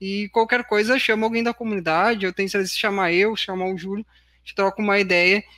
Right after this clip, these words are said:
e a gente pode falar um pouco sobre as nossas experiências em relação a isso. Mas, eh, o, a, a mensagem que eu queria deixar é não espere tu se tornar um especialista em determinada coisa, como o Júlio falou ali, essa questão do especialista pra tu começar a aplicar o conhecimento. O conhecimento que tu pegar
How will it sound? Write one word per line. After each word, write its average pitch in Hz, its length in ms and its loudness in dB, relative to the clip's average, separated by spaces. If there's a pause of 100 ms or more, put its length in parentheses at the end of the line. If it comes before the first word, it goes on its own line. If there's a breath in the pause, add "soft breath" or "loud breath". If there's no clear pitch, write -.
(120)
e 202 120 2
a 208 60 4
gente 196 180 -2
pode 196 220 -2
falar 202 220 4
um 208 100 0
pouco 214 260 -4
sobre 208 220 0
as 202 80 0
nossas 202 260 -4
experiências 196 460 -4
em 208 100 -4
relação 202 360 -4
a 208 60 -2
isso. 190 200 -6 (220 loud breath)
Mas, 208 260 2
eh, 208 340 2
o, 202 220 -4
a, 190 220 4
a 196 40 4
mensagem 208 440 0
que 247 80 -6
eu 214 60 -6
queria 220 160 -2
deixar 214 360 0
é 214 220 4
não 226 320 0
espere 233 500 2
tu - 140 -10
se - 120 -10
tornar 226 260 -2
um 226 60 0
especialista 220 840 -4
em 214 60 -6
determinada 202 600 -4
coisa, 190 320 -6 (260 loud breath)
como 202 140 -4
o 196 40 -4
Júlio 196 180 -6
falou 190 300 0
ali, 208 300 0 (200 loud breath)
essa - 120 -6
questão 196 280 -2
do 190 100 -4
especialista 202 640 -2
pra 214 140 0
tu - 100 -8
começar 220 460 2
a 220 40 4
aplicar 233 380 -2
o 220 60 -2
conhecimento. 214 640 -6 (300 soft breath)
O - 40 -12
conhecimento 226 360 0
que - 80 -20
tu - 60 -20
pegar 226 480 4